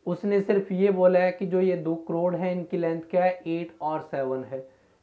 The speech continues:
Center से pass out हो रहा है तो वो किसी भी quadrant में circle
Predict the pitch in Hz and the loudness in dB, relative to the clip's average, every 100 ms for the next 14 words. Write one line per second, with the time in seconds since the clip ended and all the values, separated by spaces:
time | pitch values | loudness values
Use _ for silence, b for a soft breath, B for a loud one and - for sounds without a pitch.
0 | - 160 170 165 185 190 185 165 151 151 | -4 -2 0 2 2 2 0 2 2 2
1 | 165 165 165 156 156 156 b b _ 180 | 0 2 2 2 0 -4 b b _ -4
2 | 185 185 - 190 208 208 214 185 165 160 | -2 -2 -2 -2 -2 -2 -2 0 2 2
3 | 175 175 165 175 165 202 240 | 0 -2 -6 -8 -2 0 0